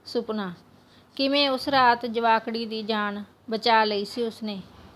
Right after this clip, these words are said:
ਜਦੋਂ ਰੁਮਾਲੋ ਨੇ ਭੱਜੇ ਜਾਂਦੇ ਸੁੱਚੇ ਨੂੰ ਬਾਂਹ ਤੋਂ ਫੜ ਕੇ ਰੋਕਦੀ ਨੇ ਕਿਹਾ, "ਐਨੀ ਦੂਰ ਇਹ ਬੱਚੀ ਨਹੀਂ ਜਾ ਸਕਦੀ, ਇਹ ਤਾਂ ਭੁੱਖ ਨਾਲ ਹੀ ਮਰ ਜਾਵੇਗੀ।" ਤਾਂ ਸੁੱਚਾ ਜਜ਼ਬਾਤੀ ਹੁੰਦਾ ਬੋਲਿਆ,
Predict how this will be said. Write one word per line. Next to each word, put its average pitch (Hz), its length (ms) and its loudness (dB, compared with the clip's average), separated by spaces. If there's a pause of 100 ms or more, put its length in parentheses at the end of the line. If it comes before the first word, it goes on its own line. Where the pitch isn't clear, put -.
ਜਦੋਂ 254 280 4
ਰੁਮਾਲੋ 254 440 2
ਨੇ 262 160 -2
ਭੱਜੇ 247 440 0
ਜਾਂਦੇ 226 360 -4
ਸੁੱਚੇ 240 420 -2
ਨੂੰ 220 260 -6 (560)
ਬਾਂਹ 254 240 4
ਤੋਂ 294 200 -2
ਫੜ 254 220 2
ਕੇ 269 260 -4
ਰੋਕਦੀ 247 440 -2
ਨੇ 269 160 -4
ਕਿਹਾ, 214 420 -4 (580)
"ਐਨੀ 254 360 2
ਦੂਰ 247 280 -2
ਇਹ 262 160 2
ਬੱਚੀ 247 380 -4
ਨਹੀਂ 247 320 -4
ਜਾ 247 200 2
ਸਕਦੀ, 220 600 -6 (400)
ਇਹ 262 200 4
ਤਾਂ 240 380 -2 (440)
ਭੁੱਖ 277 260 4
ਨਾਲ 240 280 -2
ਹੀ 254 200 -2
ਮਰ 302 220 -2
ਜਾਵੇਗੀ।" 240 580 -2 (640)
ਤਾਂ 254 200 2
ਸੁੱਚਾ 226 580 -4 (260)
ਜਜ਼ਬਾਤੀ 233 640 0
ਹੁੰਦਾ 247 300 -2
ਬੋਲਿਆ, 190 440 -4